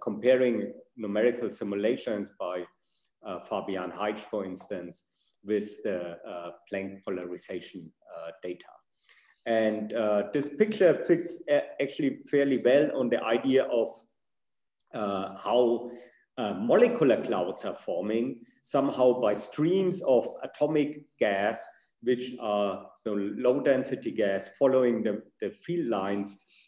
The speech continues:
and eventually, um, in the intersection regions,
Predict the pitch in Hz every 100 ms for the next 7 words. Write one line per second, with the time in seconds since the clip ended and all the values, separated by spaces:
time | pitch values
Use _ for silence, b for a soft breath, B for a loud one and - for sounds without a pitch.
0 | _ 117 113 113 120 139 - 123 117 107
1 | - - _ 113 101 98 98 95 95 -
2 | _ _ _ _ _ _ _ _ _ b
3 | b b 120 113 117 - 123 - 160 -
4 | 156 117 - - - 113 123 - 123 117
5 | 101 -